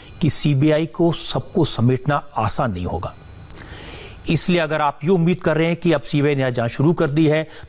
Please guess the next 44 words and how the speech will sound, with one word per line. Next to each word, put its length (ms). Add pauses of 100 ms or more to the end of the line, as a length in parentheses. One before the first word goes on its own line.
तो 80
सारा 380
च-, 160
सच 500 (200)
दो 200
चार 220
दिन 180
में, 280 (220)
हफ्ते 280
दो 160
हफ्ते 260
में 100
सामने 320
आ 100
जाएगा, 380 (380)
तो 60
ये 140
गलत 340
है। 80 (960)
अभी 160
शुरुआत 500
है, 140 (600)
इसका 260
नतीजा 400
आने 120
में 100 (120)
वक्त 220
लगेगा। 340 (1000)
सीबीआई 500
तो 160
मुंबई 320
फिल्म 260
इंडस्ट्री 360
के 100
एक्ट्रेस 260
जिया 280
खान 360
की 120
मौत 340
की 100
जांच 280
कर 140
रही 160
है। 120